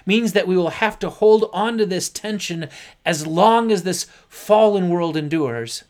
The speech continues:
which won't be always.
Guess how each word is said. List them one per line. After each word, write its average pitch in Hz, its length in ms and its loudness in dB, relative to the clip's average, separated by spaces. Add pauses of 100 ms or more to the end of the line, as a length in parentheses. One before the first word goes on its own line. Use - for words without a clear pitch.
(1800)
which 196 280 -2
won't 208 420 0
be 185 140 0
always. 165 840 2